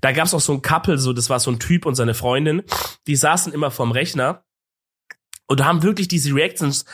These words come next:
Reactions produziert am Laufband. Ja, also wirklich eins nach dem anderen, hast du richtig gesehen. Das waren so zehn Videos, wo die genau die gleiche Setting,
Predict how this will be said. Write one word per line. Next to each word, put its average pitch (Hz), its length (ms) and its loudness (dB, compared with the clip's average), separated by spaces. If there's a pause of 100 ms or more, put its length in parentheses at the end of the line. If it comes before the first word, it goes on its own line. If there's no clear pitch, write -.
(160)
Reactions 165 320 2
produziert 143 420 0
am 120 140 2
Laufband. 110 1080 0 (140)
Ja, 113 140 0
also 127 240 -2
wirklich 131 340 -4 (380)
eins 175 480 2
nach 156 220 2
dem 156 160 -2
anderen, 135 320 2
hast 127 160 0
du - 20 -4
richtig 170 280 -4
gesehen. 139 500 -2 (260)
Das 135 160 -2
waren 151 140 2
so 147 100 -2
zehn 202 460 0
Videos, 180 500 2
wo 160 80 -2
die 147 220 -10 (120)
genau 170 340 4
die 156 200 -4
gleiche 165 240 -2
Setting, 185 560 0